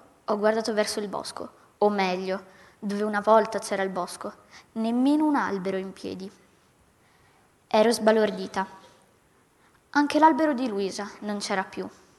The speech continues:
Poi, normalmente, ho aperto il rubinetto, ma non usciva nemmeno una goccia d'acqua.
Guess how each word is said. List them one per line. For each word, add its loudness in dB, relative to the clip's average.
Poi, 4
normalmente, -8
ho 4
aperto 4
il -2
rubinetto, -6
ma 4
non 6
usciva 2
nemmeno 0
una 2
goccia -6
d'acqua. -8